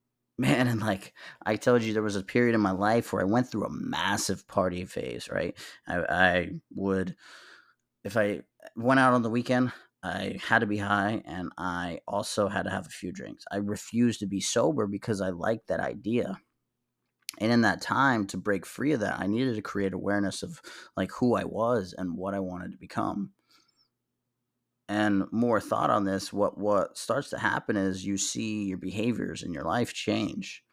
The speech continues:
or you either repeat the same ones, or you tend to oppose the patterns that you've created for yourself. So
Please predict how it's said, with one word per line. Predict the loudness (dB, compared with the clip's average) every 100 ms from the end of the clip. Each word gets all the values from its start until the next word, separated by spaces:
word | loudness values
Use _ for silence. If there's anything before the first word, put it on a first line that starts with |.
| _ _ _
or | -4 4 6 8 6
you | 4 2
either | 2 2 0
repeat | 0 -2 -2 -2 -2
the | -4
same | -4 0 2 2
ones, | 0 0 -2 -4 -12 _ _ -4
or | 0 2 0 0 -4
you | -6
tend | -4 0 2 2
to | 0 0 0 -4 -10 -20 -12 -2
oppose | -2 -2 2 6 8 6 2 0
the | -6
patterns | -2 2 4 4 2 -2 -6 -10 -14 -20 -20 -8
that | -4 -4 -4
you've | -6 -6
created | -2 0 0
for | -2
yourself. | -8 -6 -6 -6
So | -10 0 4 6 4